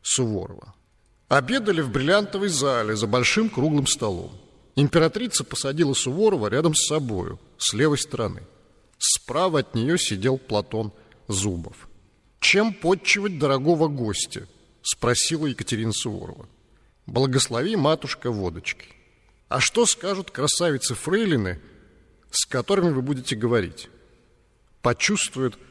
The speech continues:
что с ними говорит солдат». «Возьмите на закуску ваши любимые редьки», угощала императрица. «Премного благодарен. Обязательно возьму.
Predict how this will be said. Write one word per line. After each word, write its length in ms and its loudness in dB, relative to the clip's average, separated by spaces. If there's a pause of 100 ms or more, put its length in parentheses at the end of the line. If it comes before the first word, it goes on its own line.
(280)
что 260 -2
с 140 0
ними 220 2
говорит 340 0
солдат». 460 -6 (760)
«Возьмите 540 0
на 80 4
закуску 600 -2
ваши 360 2
любимые 400 0
редьки», 540 -6 (640)
угощала 640 0 (340)
императрица. 800 -4 (680)
«Премного 520 4
благодарен. 560 0 (420)
Обязательно 560 2
возьму. 380 -6